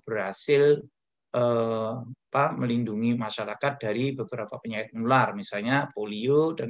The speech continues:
kemudian ini adalah, eh, cacar, ya. Nah, sekarang, eh, untuk coronavirus ini baru dalam sejarah ini kita punya berbagai macam platform yang digunakan secara bersama-sama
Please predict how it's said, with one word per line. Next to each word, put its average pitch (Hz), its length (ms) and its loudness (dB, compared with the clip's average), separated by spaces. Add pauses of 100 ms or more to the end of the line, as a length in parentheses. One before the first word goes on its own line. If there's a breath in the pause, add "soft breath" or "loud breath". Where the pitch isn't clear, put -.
kemudian 104 400 -6
ini 120 240 -4
adalah, 113 320 -8 (560)
eh, 104 160 -10
cacar, - 480 -10 (240)
ya. - 160 -4 (720 loud breath)
Nah, - 160 -8 (240)
sekarang, 220 640 2
eh, 175 480 6
untuk 190 320 0
coronavirus 190 880 2
ini 208 560 0
baru 143 320 4
dalam 131 240 4
sejarah 123 480 2
ini 180 320 2 (500)
kita 151 240 2
punya 156 400 0
berbagai 123 480 -2
macam 123 400 -2
platform 160 720 4
yang 165 320 6 (480)
digunakan 151 1040 0
secara 143 400 -2
bersama-sama 127 960 0